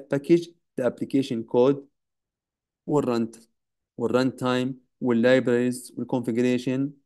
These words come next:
files. انت لما بتعمل كونتينر ايمج،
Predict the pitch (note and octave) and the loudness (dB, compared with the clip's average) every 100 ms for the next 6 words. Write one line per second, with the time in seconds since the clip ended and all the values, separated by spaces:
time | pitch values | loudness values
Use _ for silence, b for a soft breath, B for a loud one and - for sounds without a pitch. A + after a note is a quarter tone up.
0 | - A2+ F#2 F2 - _ _ _ _ _ | -8 -4 -4 -6 -16 _ _ _ _ _
1 | _ _ _ C#3+ C#3+ B2+ A#2+ E3+ D3 B2+ | _ _ _ -6 -2 -2 0 0 0 0
2 | C3 A#2+ D3 C#3 C#3 C3+ E3 - | -2 -2 0 0 0 2 2 0